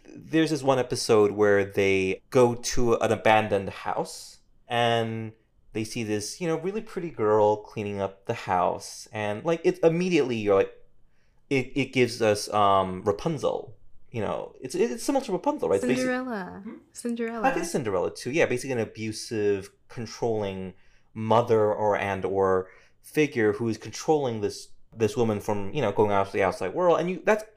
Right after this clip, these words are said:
Speaker 1: you know, your immediate thought on what's gonna unfold. So, like, oh, they should probably, they're running away from a threat. And there, sure enough, is a threat who, like, and, you know, like, the typical old hag, evil witch figure who comes like, "I can smell the children.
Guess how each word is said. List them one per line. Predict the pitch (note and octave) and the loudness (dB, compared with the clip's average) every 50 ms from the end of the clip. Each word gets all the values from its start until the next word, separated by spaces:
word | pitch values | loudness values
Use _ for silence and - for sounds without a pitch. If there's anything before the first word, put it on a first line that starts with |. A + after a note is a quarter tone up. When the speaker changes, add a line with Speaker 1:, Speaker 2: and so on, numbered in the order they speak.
| _ _ _ _ - | _ _ _ _ -8
Speaker 1:
you | A#2 G2+ | -4 -4
know, | F#2 F2 | -4 -4
your | F2 F#2 G2+ G2+ | -4 -6 -6 -6
immediate | G2+ G2+ G#2+ G#2+ G2+ G2+ G2 F#2 F#2 - _ _ _ _ _ _ _ | -4 -4 -4 -6 -4 -4 -4 -4 -6 -8 _ _ _ _ _ _ _
thought | - - - A#2 G#2+ G2+ | -8 -2 2 2 4 4
on | F#2+ F#2 F#2 F#2 F2+ - | 2 0 -2 -6 -8 -8
what's | G2+ A2 G2+ - | -8 -8 -8 -8
gonna | - A2+ G2+ G2 G2+ | -6 -6 -4 -4 -4
unfold. | G2 G2 - G#3+ A3+ C3+ F#2+ - - - | -6 -6 -4 -2 -2 -2 -2 -6 -10 -8
So, | - A#2+ | -4 -2
like, | G#2+ G#2 G#2+ - | -2 0 2 4
oh, | C3+ B2 A2+ G#2+ G2+ - | 6 6 6 4 2 -4
they | A2 G2+ | -8 -8
should | - - | -8 -8
probably, | - - A2 G#2 G#2 | -6 -4 -4 -4 -2
they're | G#2 G#2 | -2 0
running | G2+ G2+ G2+ G#2 G#2+ G#2 | 2 2 0 0 -2 -4
away | G2+ G2 G2 F#2+ | -4 -4 -4 -4
from | F#2 - G2 | -6 -10 -14
a | F#2+ | -16
threat. | - - C#3 C3 C#3 D3+ - - - _ _ _ _ _ _ _ _ | -6 0 2 2 2 2 0 -6 -14 _ _ _ _ _ _ _ _
And | - C#3+ C#3+ C3+ | 2 2 4 4
there, | C3 B2+ A#2+ | 4 2 2
sure | - - C3 A#2 A2+ | 0 0 0 0 0
enough, | G#2+ G#2+ G#2+ G#2 | 0 0 -2 -4
is | - A2+ A2 | -4 -6 -8
a | B2 | -8
threat | A2+ - C#3+ C#3 C3 C3 C3 - - - - - _ - | -10 -4 0 2 2 2 0 -4 -10 -16 -18 -20 _ -12
who, | - A#2+ A2 G#2 | -8 -8 -4 -2
like, | G2+ G2+ G2+ G2 - | -2 -2 -2 -2 -4
and, | A2 G#2+ G#2 G#2+ | -6 -6 -4 -4
you | F#3+ G#3+ | -4 -2
know, | F#3+ D#3 C#3 | 0 0 0
like, | B2 B2 | 0 -2
the | C3+ | -6
typical | - - - D3+ - C3+ - - B2 A2+ A2 A2 A2 G#2 G#2 - - - _ _ _ _ _ _ - - - | -8 -8 -8 -6 -6 -6 -4 0 0 2 2 2 0 0 -2 -6 -12 -20 _ _ _ _ _ _ -20 -6 -2
old | C3 C3 B2 A#2 A#2 A#2 A#2 | 0 2 2 2 0 -2 -4
hag, | A#2 - - - - G#2+ G2+ G2+ G2 F#2+ F#2+ F#2 F#2 F#2 F#2 G2 F#2+ - | -8 -10 -10 -4 -2 0 0 2 2 0 0 -2 -2 -6 -8 -14 -16 -12
evil | - A2+ A2+ A2 G#2+ G2+ G2 G2 | -8 -6 -4 -2 -2 -2 -2 -2
witch | G2 F#2+ F#2 - | -2 -2 -2 -4
figure | - - G2+ F#2+ F#2 | -6 -6 -6 -4 -4
who | G2 F#2+ | -6 -8
comes | - - G2+ G2 F#2 F2+ | -8 -8 -8 -8 -6 -6
like, | F#2 - - - - - - - | -6 -6 -6 -10 -12 -14 -12 -12
"I | - G#2 | -10 -10
can | - G#2+ F#2 | -8 -10 -10
smell | - - - G2+ F#2+ | -10 -10 -12 -10 -10
the | F2 F#2 | -10 -8
children. | - - - A#2+ A#2+ G#2+ G#2+ G#2 G2+ G#2 G2 | -6 -4 -4 -2 -2 -2 -2 -4 -4 -6 -10